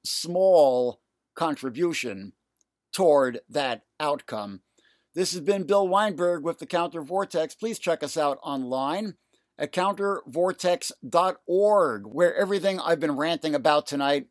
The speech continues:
is fastidiously blogged up, documented, and hyperlinked. Please support us on Patreon. We need your support to keep going.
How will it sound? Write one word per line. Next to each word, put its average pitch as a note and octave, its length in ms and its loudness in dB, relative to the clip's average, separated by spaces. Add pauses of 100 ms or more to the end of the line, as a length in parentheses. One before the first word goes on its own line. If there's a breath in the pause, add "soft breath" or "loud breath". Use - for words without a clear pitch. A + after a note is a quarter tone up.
(420)
is D#3+ 400 -6
fastidiously D3+ 880 -2 (100)
blogged D#3+ 400 2
up, E3 240 4 (200)
documented, D#3+ 800 -2 (120)
and B2+ 140 -8
hyperlinked. B2 600 -4 (460)
Please A#3 300 4
support G#3 400 2
us G3 260 2
on F3+ 320 2
Patreon. C#3+ 920 -2
We D3 200 -2
need F3 420 -6
your E3 200 -2
support D#3+ 520 0
to C#3+ 80 -10
keep E3 380 -8
going. D#3 560 4